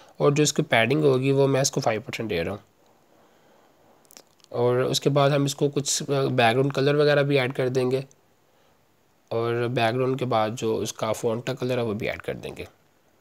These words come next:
लास्ट वन। हम्म, तो ये आ गया इसमें बैकग्राउंड कलर। So ये भी मैंने कॉपी किया हुआ था कलर पहले से, मैंने इसको पेस्ट कर दिया, और जो इसका कलर होगा वो वाइट होगा, हैशटैग एफ़ एफ़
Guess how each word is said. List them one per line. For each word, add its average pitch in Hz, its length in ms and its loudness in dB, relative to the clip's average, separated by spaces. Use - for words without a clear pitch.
लास्ट - 320 -12
वन। - 80 -18
हम्म, 117 680 -10
तो 117 140 -6
ये 117 200 -6
आ 110 140 -2
गया 110 200 -6
इसमें 131 280 -10
बैकग्राउंड 135 460 -4
कलर। 160 280 -4
So - 160 -4
ये 147 140 4
भी 151 100 2
मैंने 156 220 4
कॉपी 147 300 0
किया 147 180 2
हुआ 143 120 4
था 139 100 -4
कलर 143 220 0
पहले 139 220 -2
से, 147 120 -6
मैंने 139 180 -2
इसको 135 220 -6
पेस्ट 120 300 -6
कर 147 140 -2
दिया, 147 220 -4
और 147 240 4
जो 147 120 2
इसका 147 200 0
कलर 147 280 4
होगा 131 220 2
वो 127 160 2
वाइट 113 260 2
होगा, 151 320 4
हैशटैग 127 440 -2
एफ़ 127 180 -4
एफ़ - 280 -8